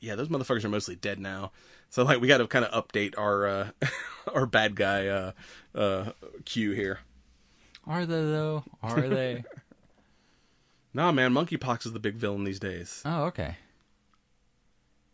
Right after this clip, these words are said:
Speaker 2: Hmm. Which pharmaceutical are you with?
Speaker 1: <laughs> And the, uh, the frickin' Sicario monkey.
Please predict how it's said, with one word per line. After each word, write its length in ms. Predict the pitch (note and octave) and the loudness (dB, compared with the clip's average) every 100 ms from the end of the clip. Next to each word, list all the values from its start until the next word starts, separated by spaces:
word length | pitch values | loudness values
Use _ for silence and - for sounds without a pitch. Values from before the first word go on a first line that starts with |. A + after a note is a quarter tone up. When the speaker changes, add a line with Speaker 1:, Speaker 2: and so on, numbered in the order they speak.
| _ | _
Speaker 2:
Hmm. 360 | - A2 F#2+ E2+ E2 _ | -8 -6 -4 -6 -10 _
Which 160 | A2+ | -18
pharmaceutical 720 | - A#2 A2+ - G#2+ G2 - F2+ | -10 -6 -6 -6 -6 -6 -6 -6
are 80 | F2 | -4
you 140 | E2+ | -4
with? 280 | E2+ E2+ - - _ _ - | -6 -8 -10 -20 _ _ -8
Speaker 1:
<laughs> 100 | - F3 D3+ D3+ C#3 A2+ - _ _ - - - - | -6 -4 -4 -4 -6 -10 -12 _ _ -20 -18 -18 -4
And 160 | G#2 | 0
the, 140 | G2+ G2+ | 2 2
uh, 260 | G2+ G2 G2+ G2+ | 2 -2 -4 -10
the 100 | - | -12
frickin' 400 | G#2 A2 - G#2+ | -4 -6 -2 -4
Sicario 480 | G#2+ - C#3+ C#3 G2 | -4 -2 2 2 0
monkey. 320 | F#2 F#2 - | -4 -8 -16